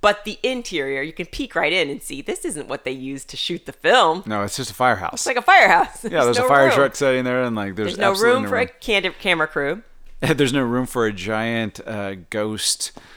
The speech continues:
Speaker 2: uh, prison.
Speaker 1: Right. They make it look like a warehouse in the film. So I, they must have shot in some kind of Williamsburg warehouse, I guess. But,
Speaker 2: No,
Speaker 1: um,
Speaker 2: I don't even know if they shot that part in New York. May-, maybe they did, but
Speaker 1: I know that, uh, near our neighborhood, they used to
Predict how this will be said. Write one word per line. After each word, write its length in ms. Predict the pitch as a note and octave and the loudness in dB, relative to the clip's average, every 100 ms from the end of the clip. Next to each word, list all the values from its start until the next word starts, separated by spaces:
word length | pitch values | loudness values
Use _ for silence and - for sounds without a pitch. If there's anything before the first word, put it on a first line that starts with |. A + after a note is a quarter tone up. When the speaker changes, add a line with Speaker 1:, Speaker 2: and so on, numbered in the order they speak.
| - - _ | -20 -20 _
Speaker 2:
uh, 400 | - G2 F2 E2+ F#2 _ - | -10 -8 -6 -8 -12 _ -4
prison. 460 | B2+ G#2+ G2+ A2+ B2 - | -2 -2 -4 -8 -12 -6
Speaker 1:
Right. 480 | G#3+ G#3 E3+ - | 2 6 4 4
They 100 | A3+ | 2
make 220 | B3 F#4 F4 | 2 0 -4
it 100 | A#3+ | -2
look 160 | B3 | -2
like 140 | A#3 E3+ | -2 -2
a 100 | D#3 | -2
warehouse 680 | D#3 F#3+ G3 G3 E3+ C#3+ D3+ | -2 2 2 2 0 0 -4
in 80 | |
the 80 | C3+ | -10
film. 540 | - - F3 B2+ - - | -12 -4 -4 -4 -8 -10
So 320 | - D#3 D3 | 0 2 6
I, 200 | A#2+ - | 4 4
they 120 | F#3+ | 0
must 180 | G3+ A#3 | -2 -4
have 60 | A#3 | -4
shot 200 | A#3+ A#3+ | -2 -2
in 80 | A3+ | -4
some 140 | A#3+ | -8
kind 160 | A#3 A3+ | -6 -6
of 120 | G#3+ | -6
Williamsburg 520 | G#3+ A3+ A3+ G#3+ G#3+ | -6 -6 -8 -8 -8
warehouse, 440 | G3+ F#3 D3 - - | -4 -6 -6 -10 -10
I 40 | |
guess. 240 | - - - - - - - | -12 -12 -16 -18 -18 -12 0
But, 280 | G3 F#3 - | 4 4 4
Speaker 2:
No, 140 | F#3+ | 4
Speaker 1:
um, 60 | F#3 | 4
Speaker 2:
I 60 | A2+ | 0
don't 140 | C#3 | -2
even 100 | A#2 | -2
know 80 | G#2+ | -2
if 80 | G#2 | -4
they 80 | G2+ | -4
shot 240 | A2+ G2+ | -4 -4
that 160 | A#2 - | -4 -4
part 180 | G2+ | -6
in 60 | E2+ | -6
New 80 | E2+ | -10
York. 260 | F2+ E3+ - | -12 -14 -16
May-, 160 | E2+ F2 | -16 -10
maybe 300 | F#2+ A2+ B2+ | -6 -6 -6
they 140 | D#2+ | -12
did, 240 | D2+ E2 - | -14 -16 0
but 100 | G3 | 2
Speaker 1:
I 80 | C4+ | 2
know 220 | D4 G3 | 0 2
that, 260 | E3+ D3+ - | 2 2 0
uh, 280 | G#1 B1+ | -6 -6
near 280 | F#3 G3+ A3+ | -2 0 4
our 220 | D#3+ G3 | 6 4
neighborhood, 440 | F#3 D#3 D3 D3+ C3+ | 2 -2 -2 -4 -4
they 60 | |
used 240 | C#3+ F#3+ | -6 -8
to 80 | - | -10